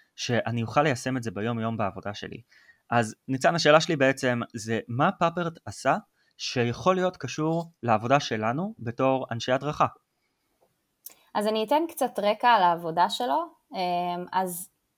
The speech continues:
Speaker 2: ב-, בהקשר שוב לפיאז'ה, פאפרט ופיאז'ה עבדו ביחד באוניברסיטת ז'נבה, אה, תקופה של כמה שנים, ופאפרט מאוד מושפע מהרעיונות של פיאז'ה, אה, ופיתח תיאוריה וקרא לה קונסטרקטיביזם.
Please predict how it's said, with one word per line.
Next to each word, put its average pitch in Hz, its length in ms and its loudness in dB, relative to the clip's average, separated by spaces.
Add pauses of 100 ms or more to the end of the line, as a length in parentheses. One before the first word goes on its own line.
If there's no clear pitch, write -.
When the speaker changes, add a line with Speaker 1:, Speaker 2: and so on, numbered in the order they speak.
Speaker 2:
ב-, 190 340 -4
בהקשר 202 380 0
שוב 254 260 -2
לפיאז'ה, 185 600 0 (140)
פאפרט 214 420 -2
ופיאז'ה 190 460 0
עבדו 196 220 -4
ביחד 196 440 0
באוניברסיטת 170 760 -4
ז'נבה, 196 520 -2 (140)
אה, 165 200 -8
תקופה 202 300 -2
של 214 180 -4
כמה 190 220 -2
שנים, 190 480 -6 (680)
ופאפרט 180 880 0
מאוד 208 180 2
מושפע 208 500 2
מהרעיונות 160 800 -2
של 196 120 -4
פיאז'ה, 180 460 0 (280)
אה, 160 680 -4
ופיתח 208 640 0
תיאוריה 233 480 2 (240)
וקרא 180 380 -2
לה 208 140 4 (100)
קונסטרקטיביזם. 240 1000 -2